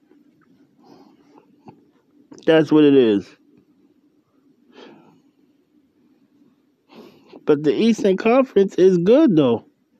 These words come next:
I really like it this year 'cause you got, um, Philly. Philly doing good.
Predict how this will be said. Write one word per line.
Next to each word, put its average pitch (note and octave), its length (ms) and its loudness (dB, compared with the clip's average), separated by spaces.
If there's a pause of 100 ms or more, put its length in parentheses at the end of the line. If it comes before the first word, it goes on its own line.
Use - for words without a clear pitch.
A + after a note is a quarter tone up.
(960)
I F3 100 -6
really A3 300 2
like G#3 260 0
it F#3+ 200 0
this G3 260 -2
year B3+ 280 2
'cause E3 180 0
you F#3 140 2
got, D#3 340 -2 (160)
um, D3 460 0 (1040)
Philly. G3 720 2 (280)
Philly F#3+ 320 2
doing F#3 360 2
good. F3+ 440 4